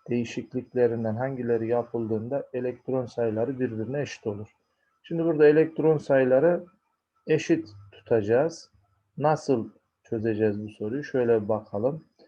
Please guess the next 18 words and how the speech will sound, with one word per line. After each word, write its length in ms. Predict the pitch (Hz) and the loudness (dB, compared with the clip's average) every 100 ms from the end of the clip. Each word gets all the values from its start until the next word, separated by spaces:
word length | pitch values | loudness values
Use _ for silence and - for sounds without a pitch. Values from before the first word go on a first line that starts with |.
| _ _ | _ _
Şimdi 260 | - 143 151 | -10 -4 0
birinci 360 | 170 175 170 | 2 2 4
öncüle 420 | 160 139 113 113 | 4 2 2 2
bakalım. 580 | 107 107 110 117 165 - _ _ _ _ | 2 -2 -2 -2 -4 -8 _ _ _ _
Y'nin 440 | 113 139 156 180 185 | -2 0 2 2 -2
üç 220 | 180 - | -2 0
elektron 680 | 156 139 143 139 147 165 | 2 0 -2 -2 -2 0
vermesi. 500 | 135 127 117 101 - 98 90 _ | 2 2 2 -8 -10 -18 -20 _
Şimdi 280 | 123 120 110 117 | -10 -8 -8 -10
Y 360 | 123 151 175 190 - | -4 0 0 -2 -6
üç 260 | 185 - | -10 -6
tane 300 | 170 156 156 | -2 0 0
elektron 600 | 143 147 143 147 151 147 | 0 0 -2 -4 -4 0
verirse 680 | 131 113 110 - 127 151 165 _ _ _ _ _ - | 0 0 -4 -6 -2 -2 -4 _ _ _ _ _ -2
Y 320 | 127 147 139 | 2 2 2
burada 520 | 143 139 147 147 - _ - | -4 0 2 0 -4 _ -8
ne 120 | 151 | -4
yüklü? 540 | 147 123 - 160 170 | -2 -4 -4 -4 -4